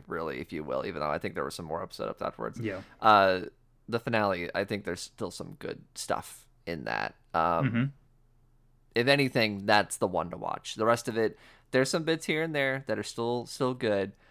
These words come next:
Speaker 1: but that's the one that I, I can, I can, I still think of random bits from it to this day. Um, so yeah, yeah.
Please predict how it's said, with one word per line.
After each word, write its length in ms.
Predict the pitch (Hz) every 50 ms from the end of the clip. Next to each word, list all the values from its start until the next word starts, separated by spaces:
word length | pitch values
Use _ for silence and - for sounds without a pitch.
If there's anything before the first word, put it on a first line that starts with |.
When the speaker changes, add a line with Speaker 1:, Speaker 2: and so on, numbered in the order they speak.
| _ _ _ _ _ _ _ _ _
Speaker 1:
but 120 | - -
that's 260 | 202 - 101 98 - -
the 80 | - 101
one 400 | 87 73 60 57 65 82 98 - _ _ _ - 180
that 160 | - 92 87
I, 200 | 76 90 92 95 69
I 100 | - 104
can, 140 | 104 - 90
I 100 | 71 107
can, 260 | 110 - 110 101 92 - _ -
I 80 | 80 101
still 260 | 107 - - - 107
think 300 | 85 - - 104 92 -
of 200 | 80 80 92 104 -
random 360 | - 95 80 85 87 80 76 78
bits 220 | 80 80 78 -
from 180 | - 92 82 82
it 220 | 82 - - _
to 120 | - - 113
this 220 | 87 82 - -
day. 340 | - 90 73 78 92 104 123 - _ _ _ _ _ _ _ _ _ -
Um, 480 | - - 87 82 87 95 - 87 82 - 170 - _ _ _ _ _ -
so 300 | - - - - - - _ _ _ _ _
yeah, 220 | - 190 214 170 139 _ _ _ _ _
yeah. 220 | - 127 123 120